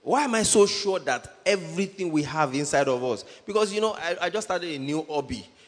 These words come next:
Eh, it's something around agriculture. So I plant, I plant things, I plant seeds. You know, and in my, eh, few, few months or so that I've been on this journey, I, I, I know, for instance, that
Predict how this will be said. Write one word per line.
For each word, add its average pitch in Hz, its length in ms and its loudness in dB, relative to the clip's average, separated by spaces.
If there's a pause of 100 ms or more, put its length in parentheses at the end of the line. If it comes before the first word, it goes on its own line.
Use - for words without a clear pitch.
(140)
Eh, 123 840 -8
it's 120 100 -10
something 151 260 -4
around 127 340 -2
agriculture. 113 640 -6
So 135 120 -6
I 110 100 0
plant, 131 640 -4
I 113 60 -14
plant 143 360 -8
things, 117 320 -12
I 101 80 -10
plant 131 320 -10
seeds. 98 500 -10 (260)
You 131 80 -6
know, 147 200 4
and 147 240 -2
in 156 160 -2
my, 143 180 6
eh, 147 360 -2 (160)
few, 170 320 -4
few 165 380 2 (360)
months 127 440 -4
or 104 80 -4
so 127 140 -8
that 110 140 -6
I've 107 160 -4
been 104 180 -10 (300)
on 107 140 -8
this 131 180 -4
journey, 110 400 0 (340)
I, 120 280 -2
I, 127 300 -2
I - 20 0
know, 151 640 6
for 127 200 -2
instance, 139 360 -4
that 110 300 -2